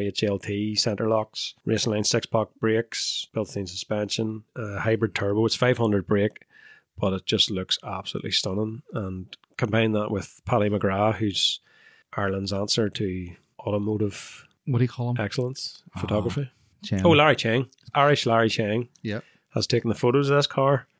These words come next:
Speaker 1: and he take it up in T J Carroll's back door, basically.
Speaker 2: Aye, ah, that, that makes sense, yeah, 'cause he
Speaker 1: What do you
Speaker 2: shot
Speaker 1: call
Speaker 2: T J's car up around that part of the world as well, didn't he?
Speaker 1: T J keeps going on about the pass or the
Speaker 2: Oh, I don't know.
Speaker 1: I forget what you call that.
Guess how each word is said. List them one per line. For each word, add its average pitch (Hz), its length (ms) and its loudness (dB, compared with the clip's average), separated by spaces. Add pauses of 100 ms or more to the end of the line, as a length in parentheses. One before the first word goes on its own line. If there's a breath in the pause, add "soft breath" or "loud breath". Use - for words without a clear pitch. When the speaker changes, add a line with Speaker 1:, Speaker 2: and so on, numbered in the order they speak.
Speaker 1:
and 110 600 0 (760)
he - 80 -6
take 113 180 0
it 107 80 4
up 104 220 0
in 101 460 -4 (120)
T 117 160 2
J 120 300 4
Carroll's 110 760 0
back 113 200 -2
door, 113 140 4 (100)
basically. 151 320 2
Speaker 2:
Aye, 196 240 4
ah, 180 520 0
that, 143 200 -2
that 151 280 -4
makes 139 240 0
sense, 139 200 2
yeah, 131 100 2
'cause 110 100 -6
he 123 60 0
Speaker 1:
What 202 80 4
do 208 40 6
you - 60 6
Speaker 2:
shot 135 60 2
Speaker 1:
call 175 100 6
Speaker 2:
T 110 100 4
J's 123 240 2
car 143 220 2
up 139 120 -4
around 143 140 2
that 143 160 -2
part 147 160 4
of 143 40 4
the 143 60 4
world 135 200 4
as 90 100 -2
well, 104 200 2
didn't 131 180 4
he? 151 160 6
Speaker 1:
T - 20 -
J 123 160 0
keeps 117 220 -2
going 107 160 -6
on 110 80 -8
about 117 180 -4
the - 80 -8
pass 120 480 0
or 104 140 -2
the 98 320 -6 (580)
Speaker 2:
Oh, 92 80 -4
I 92 140 -4
don't 85 100 -10
know. 87 260 -6
Speaker 1:
I - 40 -20
forget 117 220 -10
what 135 120 -12
you 135 60 -8
call 131 240 -8
that. 135 200 -10